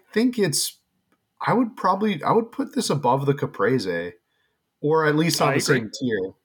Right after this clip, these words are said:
Speaker 1: Yeah, so I would say C or, C or B. C, I think at the end of the day, it's still,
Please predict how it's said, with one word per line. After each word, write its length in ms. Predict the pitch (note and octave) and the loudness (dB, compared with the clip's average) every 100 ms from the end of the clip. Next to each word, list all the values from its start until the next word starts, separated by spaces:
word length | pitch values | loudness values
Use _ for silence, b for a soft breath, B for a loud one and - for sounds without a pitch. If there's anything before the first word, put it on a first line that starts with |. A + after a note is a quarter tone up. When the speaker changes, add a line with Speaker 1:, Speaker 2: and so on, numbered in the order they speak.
| _ _ _ - | _ _ _ -4
Speaker 1:
Yeah, 220 | F3+ G#2+ | 0 0
so 160 | - | 0
I 60 | F3 | 2
would 140 | G#3+ | 2
say 160 | - C3 | 2 0
C 260 | - A2+ G#2 | 0 -4 -2
or, 140 | G2+ | -4
C 240 | - A2 | -4 -4
or 100 | F#2+ | -4
B. 220 | F2 G2 B2+ | -4 -6 -2
C, 320 | - F#3 C3+ | 0 2 2
I 60 | C3 | 0
think 140 | F3 | -2
at 60 | D#3+ | -2
the 100 | E3 | 0
end 100 | E3+ | -2
of 60 | |
the 60 | B2+ | -2
day, 320 | B2 A#2+ A2+ | 0 2 2
it's 160 | A2 A2 | 0 -2
still, 460 | - A#2+ A2 G#2+ | -4 -2 -2 -4